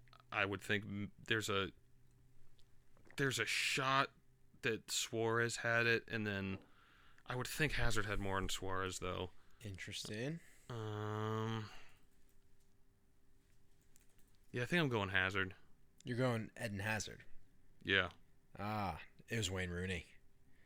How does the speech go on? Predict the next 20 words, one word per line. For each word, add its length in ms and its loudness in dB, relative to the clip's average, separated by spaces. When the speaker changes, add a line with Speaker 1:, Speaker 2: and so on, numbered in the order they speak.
Speaker 1:
Oh, 80 4
wow. 560 8
Speaker 2:
The 180 -4
Runester. 600 2
Speaker 1:
Oh, 100 6
di-, 160 4
I 80 6
mean, 260 2
yeah, 180 8
he 100 6
must, 260 2
he 160 -4
fucking 460 -2
lit 140 4
it 100 4
up 180 6
to 80 -4
start 280 2
the 60 -10
decade. 440 -8